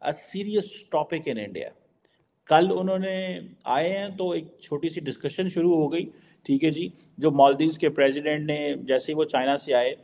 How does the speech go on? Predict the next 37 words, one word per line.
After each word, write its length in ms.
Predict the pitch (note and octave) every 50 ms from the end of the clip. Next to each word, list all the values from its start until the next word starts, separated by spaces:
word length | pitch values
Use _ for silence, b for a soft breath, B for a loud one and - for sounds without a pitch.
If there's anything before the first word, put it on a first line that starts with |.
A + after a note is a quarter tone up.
| b b b b b - D3
तो 80 | C#3+
उन्होंने 220 | C#3 C#3+ C#3+ C#3+ C3+
जो 140 | C#3+ C#3+
मीडिया 380 | C#3 C3+ C3 C3 C#3 D3 D3 C#3+
से 140 | C#3 - B2
खिताब 360 | - B2+ - B2+ B2+ C3+ C#3
किया, 320 | - - C#3 C3 C#3 C3
उस 140 | C3+ C3+ C3+ D3
हवाले 360 | B2+ B2 B2+ B2+ C3 C3+ C3
से 140 | - C#3 B2+
इसको 280 | C3+ - - D3+ C#3
इंडियन 260 | B2 C3 C#3 C#3+ C#3+
मीडिया 340 | C#3+ C#3 C3+ B2+ C3 C#3 C#3+
ने 120 | D3 D3 C3+
बहुत 360 | A#2+ A2 B2+ B2+ B2+ C#3 C3+
ज़्यादा 260 | C3 A#2+ A#2 B2 A#2+
कवरेज 420 | A#2 - A2+ G#2+ G#2+ A2 G2+ F#2
दी। 200 | - - G2 - _ _ _ _ _ _ _ _ _ -
ठीक 160 | A#2+ A2 C3+
है 60 | C#3+
जनाब। 400 | D3+ D3 C#3 C#3+ C#3 - - - B B B B B B B B -
और, 260 | C3+ C#3+ D3 D3+ D3+
अ, 520 | D3 D3 D3 D3 D3+ D3+ D3+ D3+ D3+ D3 C#3+ C#3+ - - -
जैसे 360 | C#3+ C#3 D3 C#3+ - - F#3+
ही, 520 | F#3+ F#3 F#3 G3 G3 G3 G3 G3 F3+ - - -
अ, 240 | D3+ D3 - - -
आज 500 | B2 C3 C#3 D#3+ E3+ D#3+ D3+ D#3 C#3 C#3+ -
का 60 | - E3+
ये 200 | F3 F3 E3+ E3
incident 520 | E3 D#3+ D#3+ - E3+ F3 F3 F3 D#3 D#3+
हुआ 520 | D#3 D#3 E3 E3+ F3 F3 F#3 F#3 - - - - C3+
जिसमें 380 | C#3 D3 C#3+ - E3+ E3 E3 D#3+
उन्होंने 440 | D#3+ D#3+ D#3+ D#3+ D#3+ D#3+ E3 D#3+ D3+
कहा 280 | D#3 C#3 C#3 C#3 C#3
है 100 | D#3 D#3
कि 140 | D#3 D#3+ C#3+
भाई 360 | A#2+ A#2 A#2 C3 D3 E3 -